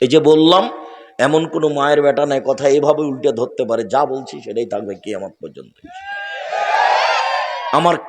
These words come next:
কাজই এটা, আমি এই কাজই করি। কেন আপনি দোকানে বসে আড্ডা পিটবেন? আপনার স্বভাব একটু ভালো হয় না কেন? এশার সালাত আদায় করেছেন, বাড়ি চলে যাবেন,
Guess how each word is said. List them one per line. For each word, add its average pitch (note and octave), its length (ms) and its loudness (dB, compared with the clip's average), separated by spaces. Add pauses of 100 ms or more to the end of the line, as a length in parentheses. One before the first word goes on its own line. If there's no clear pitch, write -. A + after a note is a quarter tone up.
কাজই A#3+ 440 6
এটা, A2+ 280 2 (1600)
আমি E3 180 4
এই F3+ 100 8
কাজই F3 300 2
করি। - 280 -8 (3000)
কেন B3 220 6
আপনি B3 340 6
দোকানে F#3 360 4
বসে E3 260 2
আড্ডা C3+ 280 0
পিটবেন? A#2 380 -4
আপনার A#2+ 260 -4
স্বভাব C3+ 440 -2
একটু D#3 280 -2
ভালো A#2+ 300 0
হয় C#3+ 160 2
না B2+ 120 -4
কেন? D#2+ 200 -10 (1700)
এশার D#3+ 220 0
সালাত F#3 360 0
আদায় E3+ 200 2
করেছেন, F#3+ 380 -4
বাড়ি - 180 -2
চলে D#3 260 -2
যাবেন, F#2+ 340 -10